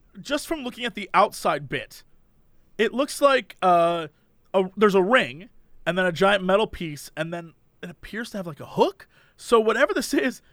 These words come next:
it hooked in, and then I ran over it, and then it sort of, like, dug itself into the actual tire.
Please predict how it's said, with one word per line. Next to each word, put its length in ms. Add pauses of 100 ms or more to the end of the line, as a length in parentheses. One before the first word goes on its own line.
(180)
it 160
hooked 280
in, 340 (140)
and 100
then 80
I 60
ran 320
over 320
it, 140
and 160
then 100
it 180
sort 220
of, 60
like, 240 (340)
dug 240
itself 460
into 260
the 140
actual 360
tire. 440